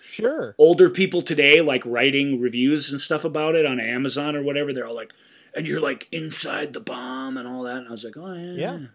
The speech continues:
Speaker 2: I see
Speaker 1: Well,
Speaker 2: that."
Speaker 1: yeah, I was gonna say, you probably didn't see anything like that up until
Speaker 2: That was the,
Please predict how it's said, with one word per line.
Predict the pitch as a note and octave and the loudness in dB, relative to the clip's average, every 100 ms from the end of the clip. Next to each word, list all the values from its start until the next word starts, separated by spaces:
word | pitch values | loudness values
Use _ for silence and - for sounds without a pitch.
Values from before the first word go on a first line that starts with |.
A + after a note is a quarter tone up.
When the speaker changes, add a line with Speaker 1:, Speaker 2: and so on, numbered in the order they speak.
| _ - | _ -6
Speaker 2:
I | D#3+ | -2
see | - F3+ | 0 0
Speaker 1:
Well, | D3 C3+ | 0 0
Speaker 2:
that." | C#3+ - _ _ | -2 -8 _ _
Speaker 1:
yeah, | F3 F#3+ | -6 -2
I | |
was | G3 | -2
gonna | D#3+ E3+ | -4 0
say, | A3+ | 0
you | E3+ | 0
probably | F3 E3+ E3 | 0 -2 -2
didn't | F3 D3+ | -6 -8
see | - F3+ F#3 | -6 -6 -4
anything | D3+ C#3+ D3+ C#3 | -6 -10 -10 -10
like | C3 E3+ C#3 | -8 -10 -8
that | A#2 G2+ | -10 -10
up | A2 A#2+ | -14 -14
until | A2 - A#2 A2 G#2+ B2 | -18 -14 -12 -10 -8 0
Speaker 2:
That | E3+ F3+ | 4 4
was | - | 2
the, | D#3+ E3 D#3 | 4 6 6